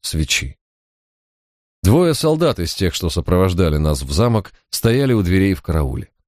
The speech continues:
«Как себя чувствует заключенный?» — осведомился я. «Он все время лежит, сэр. Но недавно его осмотрел лекарь и сказал, что ему лучше». «Слава богу.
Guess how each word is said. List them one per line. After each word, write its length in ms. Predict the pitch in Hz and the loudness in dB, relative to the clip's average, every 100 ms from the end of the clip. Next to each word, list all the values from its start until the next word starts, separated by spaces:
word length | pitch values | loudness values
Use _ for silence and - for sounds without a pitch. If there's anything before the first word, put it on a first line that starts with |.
| _ _ _ _ _ _ | _ _ _ _ _ _
«Как 200 | 113 113 | 2 4
себя 260 | - 117 107 | 2 2 2
чувствует 440 | 120 107 104 101 | 0 0 2 2
заключенный?» — 720 | 92 104 98 110 80 65 50 - | 2 0 0 0 0 -2 -6 -4
осведомился 640 | 76 - 69 64 67 - | -4 -2 -4 -2 -4 -2
я. 200 | 60 - - _ _ _ _ _ - | -4 -6 -14 _ _ _ _ _ 2
«Он 140 | 113 | 2
все 180 | - 120 | 4 2
время 240 | 117 113 | 4 2
лежит, 300 | 113 104 80 | 2 0 -2
сэр. 280 | - 78 71 - _ _ _ - | -2 -4 -4 -8 _ _ _ 2
Но 100 | 117 | 4
недавно 400 | 117 123 135 117 | 4 2 2 0
его 280 | 98 113 | 0 2
осмотрел 480 | 113 - 101 107 107 | 0 0 -2 0 2
лекарь 340 | 104 147 - 92 | 2 0 0 0
и 60 | |
сказал, 340 | 87 95 90 123 | 0 0 0 0
что 180 | - 98 | 0 0
ему 380 | 98 113 123 _ - | 2 2 -2 _ -2
лучше». 480 | 80 78 - 76 - _ _ _ _ _ - | 0 0 -2 -8 -10 _ _ _ _ _ -4
«Слава 380 | - 98 82 65 | 4 4 4 0
богу. 380 | 64 - 64 | -4 -4 -8